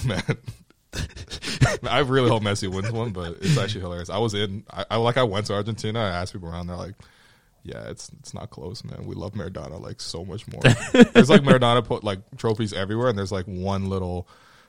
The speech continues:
Speaker 1: statue I saw of Messi that's, like, I don't know, Manu Ginobili had the same size statue, to put that into perspective. So, I mean, like, you know, respect Manu, but
Speaker 2: Yeah.
Speaker 1: comparatively, Manu is not, like, the best basketball player of all time.
Speaker 2: Right.
Speaker 1: Messi is the best football player. But anyway,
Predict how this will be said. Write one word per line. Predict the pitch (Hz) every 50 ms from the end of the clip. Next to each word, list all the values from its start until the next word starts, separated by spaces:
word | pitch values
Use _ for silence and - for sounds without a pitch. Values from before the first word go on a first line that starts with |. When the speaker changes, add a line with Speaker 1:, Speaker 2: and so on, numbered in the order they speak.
| _ _
Speaker 1:
statue | - - - 90 92 90 - 98 90
I | 87 90
saw | - - 92 87 85
of | 85 90
Messi | 90 87 90 - - 87 85
that's, | 87 87 87 - - - - _ _ - - -
like, | 95 98 90 98
I | 98 98
don't | 95 90
know, | 87 85 87
Manu | 90 95 98 95 92
Ginobili | 90 90 92 92 90 92
had | 90 87
the | 87
same | - - 85 90
size | - 90 76 90 - - - _ _ _ _ _
statue, | - - - - - - 98
to | 101 -
put | 107 - -
that | - 65
into | 64 - -
perspective. | - - - - - 53 - - - - -
So, | - - - 135 - _ _ _ _
I | -
mean, | 196 190 165 147
like, | 135 123 120
you | 135
know, | 120 90
respect | 90 98 107 - - 120 110
Manu, | 104 98 95 90 - 85 92
but | - - - - _ _ _ -
Speaker 2:
Yeah. | - 139 139 - - _ - -
Speaker 1:
comparatively, | 117 95 113 120 117 107 98 87 85 82 85 85
Manu | 95 92 92 92 90
is | 85 87
not, | 92 87 80 -
like, | 85 87 -
the | - 95
best | 85 95 92 - - -
basketball | 101 82 87 - 107 95
player | - 92
of | 87 95
all | 85 80
time. | - 101 98 - - - - _
Speaker 2:
Right. | - 98 101 92 87
Speaker 1:
Messi | 95 95 - - -
is | - - - - _
the | -
best | - - - - - -
football | - - - -
player. | - - - - -
But | - - -
anyway, | 131 156 131 107